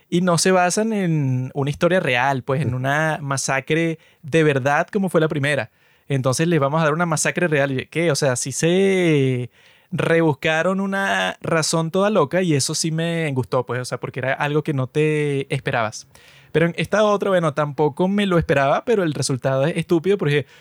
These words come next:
Speaker 1: nosotros venimos a vengar, el
Speaker 2: Mm.
Speaker 1: tipo que tú mataste, y vamos a hacer ex-, exactamente lo mismo que él quería, vamos a hacer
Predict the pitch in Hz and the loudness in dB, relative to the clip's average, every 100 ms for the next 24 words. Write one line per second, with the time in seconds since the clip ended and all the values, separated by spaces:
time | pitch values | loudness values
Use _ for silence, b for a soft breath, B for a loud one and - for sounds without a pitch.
0 | B 139 123 139 139 135 131 139 131 139 | B -2 2 0 0 0 0 -2 0 0
1 | 135 135 131 131 120 110 _ b b - | 0 -2 -4 -2 -4 -8 _ b b -2
2 | 135 156 151 151 160 165 143 143 117 - | 2 2 2 0 2 0 0 -2 -4 -8
3 | b b 165 156 170 190 170 175 - - | b b 0 2 2 2 2 0 -4 -8
4 | - 202 170 202 196 190 190 196 180 196 | -2 -2 0 -2 0 0 -2 -2 -2 -2
5 | 196 175 202 b b 170 151 170 190 190 | 2 2 0 b b -2 0 2 2 0
6 | 185 160 - 170 202 233 | 0 -2 0 0 0 -4